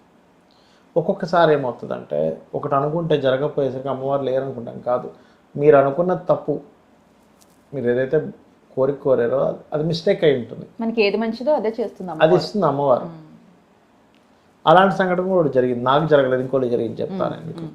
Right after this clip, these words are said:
Speaker 1: ఒకతను ఒక కంపెనీలో జాబ్స్ కోసం వాళ్ళ ఫ్రెండ్స్ వాళ్ళందరూ అప్లై చేశారు. ఇతను కూడా అడిగాడు నాకు, అడిగితే జాతకంలో అయితే బలం లేదు. సరే నువ్వు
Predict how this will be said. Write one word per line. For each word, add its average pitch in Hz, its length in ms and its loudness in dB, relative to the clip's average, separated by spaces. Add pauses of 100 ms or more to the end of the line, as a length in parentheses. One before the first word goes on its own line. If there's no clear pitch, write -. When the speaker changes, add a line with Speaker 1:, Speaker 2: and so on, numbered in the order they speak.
(400)
Speaker 1:
ఒకతను 165 800 0 (880)
ఒక - 180 -10 (760)
కంపెనీలో 175 1200 -4
జాబ్స్ 143 480 4
కోసం 170 680 -4 (840)
వాళ్ళ 147 180 6
ఫ్రెండ్స్ 151 360 0
వాళ్ళందరూ 151 400 -2
అప్లై - 240 0
చేశారు. 123 380 -6 (1000)
ఇతను 180 260 -2
కూడా 196 380 4
అడిగాడు 156 420 4
నాకు, 120 300 -8 (240)
అడిగితే 160 320 -4
జాతకంలో 147 520 0
అయితే 156 160 0
బలం 131 360 -2
లేదు. 143 220 -4
సరే 165 300 -6
నువ్వు 135 400 -10